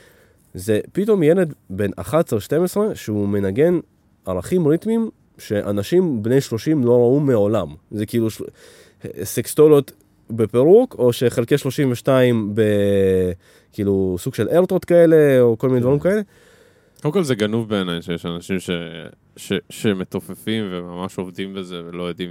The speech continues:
Speaker 3: את הדברים
Speaker 2: אה,
Speaker 3: האלה.
Speaker 2: כן, שממש עובדים בזה, כן. אני חושב שהרבה מתופפים חובבנים בדיוק, אה,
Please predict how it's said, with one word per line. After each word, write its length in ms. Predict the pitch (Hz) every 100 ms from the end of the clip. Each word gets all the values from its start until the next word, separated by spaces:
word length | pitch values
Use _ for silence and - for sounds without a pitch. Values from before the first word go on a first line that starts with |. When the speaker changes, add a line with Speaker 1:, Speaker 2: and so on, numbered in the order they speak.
| 87
Speaker 3:
את 60 |
הדברים 300 | - 85 80
Speaker 2:
אה, 140 | 107 98
Speaker 3:
האלה. 120 | 82 92
Speaker 2:
כן, 160 | 87 76
שממש 340 | 90 98 101
עובדים 260 | 95 95 95
בזה, 180 | 90
כן. 160 | 87 78
אני 380 | 87 _ _ _
חושב 160 | 143
שהרבה 280 | 151 320 151
מתופפים 440 | 190 190 147 156 151
חובבנים 580 | 160 117 98 104 151
בדיוק, 340 | 120 107 117 156
אה, 220 | 135